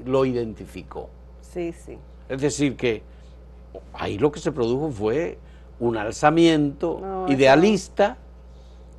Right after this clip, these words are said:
Speaker 1: y un fusilamiento
Speaker 2: Sí.
Speaker 1: planificado.
Speaker 2: Sí, pues sí, porque
Speaker 1: Sí.
Speaker 2: a Manolo se le había dicho que no, que no se fuera a la montaña,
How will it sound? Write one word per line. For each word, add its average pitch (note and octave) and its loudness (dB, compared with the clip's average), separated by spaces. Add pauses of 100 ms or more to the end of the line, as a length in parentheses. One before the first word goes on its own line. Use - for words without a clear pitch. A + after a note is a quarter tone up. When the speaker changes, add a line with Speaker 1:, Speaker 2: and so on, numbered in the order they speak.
Speaker 1:
y D3+ 0
un C3 0
fusilamiento C3+ 0
Speaker 2:
Sí. - -12
Speaker 1:
planificado. B2 0
Speaker 2:
Sí, E3 -8 (260)
pues - -10
sí, C4+ -8
porque A3 -6
Speaker 1:
Sí. - -4
Speaker 2:
a - -4
Manolo G#3 -4
se A3+ -6
le G#3+ -4
había F#3+ -4
dicho F3+ -8
que D#3 -10
no, D#3+ -8 (580)
que G3+ -4
no G3+ -4
se G#3+ -6
fuera G3 -2
a - -2
la F3+ -2
montaña, D#3+ -8